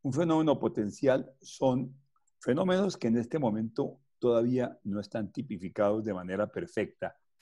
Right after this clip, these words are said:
sino que están asomando la cabeza. Y los llamamos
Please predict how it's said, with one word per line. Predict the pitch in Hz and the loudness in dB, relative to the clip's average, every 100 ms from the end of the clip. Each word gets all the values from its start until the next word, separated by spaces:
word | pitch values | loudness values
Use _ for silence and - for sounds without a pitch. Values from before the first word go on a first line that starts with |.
| _ _ | _ _
sino | - 123 113 | -2 0 0
que | - | 0
están | 104 - 131 - | -2 2 0 0
asomando | 123 - 117 107 123 135 | -2 0 0 0 0 2
la | 127 110 | 4 4
cabeza. | - 98 127 - - _ _ _ _ _ _ _ _ _ | 2 2 2 2 -14 _ _ _ _ _ _ _ _ _
Y | 120 | 2
los | 127 | 4
llamamos | 113 113 120 143 143 139 | 4 4 4 4 2 0